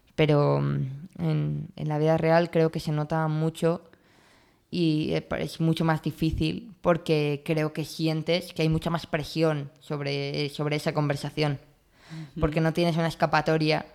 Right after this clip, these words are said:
Speaker 1: o no tienes ese, esa forma de relajarte, de,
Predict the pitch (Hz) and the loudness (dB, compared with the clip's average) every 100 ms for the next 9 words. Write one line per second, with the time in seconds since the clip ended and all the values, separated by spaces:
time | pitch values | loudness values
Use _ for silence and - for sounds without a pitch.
0 | _ - _ _ _ _ - 151 147 151 | _ -20 _ _ _ _ -2 0 0 -2
1 | 156 156 156 - 147 156 151 - 160 170 | 0 0 -2 -4 -4 -2 -4 -6 -4 -2
2 | 165 165 160 156 151 151 170 175 180 - | -2 -2 -2 -2 -2 0 4 4 2 -2
3 | 208 254 - 196 180 160 156 | -2 -4 -4 0 2 2 -2